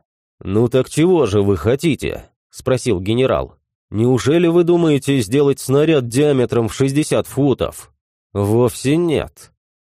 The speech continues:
«Так, э, вы хотите, быть может, сделать лунный свет более ярким?» «Именно так».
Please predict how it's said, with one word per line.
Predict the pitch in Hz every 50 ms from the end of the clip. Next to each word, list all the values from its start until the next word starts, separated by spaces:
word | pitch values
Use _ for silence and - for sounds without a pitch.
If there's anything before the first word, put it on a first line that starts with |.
| _ _ _
«Так, | - 107 107 104 - - - -
э, | 101 98 95 92
вы | 90 82 85 95 110
хотите, | - - 110 - - 117 113 - 113 110
быть | 104 110 113 - -
может, | 113 117 117 113 98 110 113 - - - - _ _ _ -
сделать | - 92 87 87 98 120 131 127 123 117 - - -
лунный | 107 113 131 135 127 127 127 123 123 117
свет | - - 117 113 123 120 113
более | 107 113 117 117 113 117 113 117
ярким?» | 107 107 117 139 156 170 165 - 104 85 71 64 64 - _ _ _ _ _ _ _ _ _ _ _ -
«Именно | 104 110 117 120 117 117 117 117 117 117 117 117 120 113
так». | - _ - 120 117 98 78 - - - _